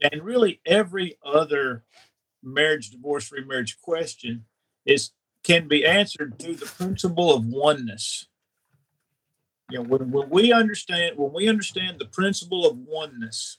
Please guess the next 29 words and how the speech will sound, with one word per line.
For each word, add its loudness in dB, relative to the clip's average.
as -4
it -8
applies 2
to -12
marriage, 0
it 6
answers, -8
it 8
answers, -14
you -10
know, -8
the 2
vast 0
majority 0
of -14
the -10
questions -6
in -16
the -8
question, -2
you -10
know, -2
the, -10
the, -4
so -2
the, -12
the 4
examination 0
is, -6